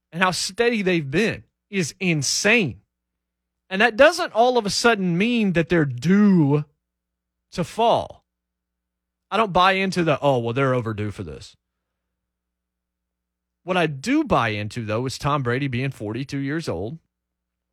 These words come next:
having one receiver he trusts who's a little bit banged up and really could have used the bye week in Julian Edelman.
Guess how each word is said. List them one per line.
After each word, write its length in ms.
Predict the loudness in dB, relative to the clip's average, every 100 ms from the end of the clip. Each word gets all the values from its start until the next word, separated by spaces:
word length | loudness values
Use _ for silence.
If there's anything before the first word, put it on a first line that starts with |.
| _ _ -10
having 340 | -6 -4 -2
one 180 | -2 -2
receiver 400 | -2 -4 -4 -4
he 140 | -4
trusts 420 | -6 -4 -2 -2
who's 120 | -4 -6
a 40 |
little 120 | -4
bit 220 | -4 -4
banged 340 | -4 -4 -4 -4
up 200 | -4 -4
and 100 | -6
really 180 | -6 -6
could 140 | -6
have 100 | -8
used 280 | -8 -10 -10
the 60 |
bye 260 | -4 -2 -2
week 280 | -6 -12 -16 _ _ _
in 140 | -12 -8
Julian 340 | -6 -4 -4
Edelman. 380 | -6 -8 -12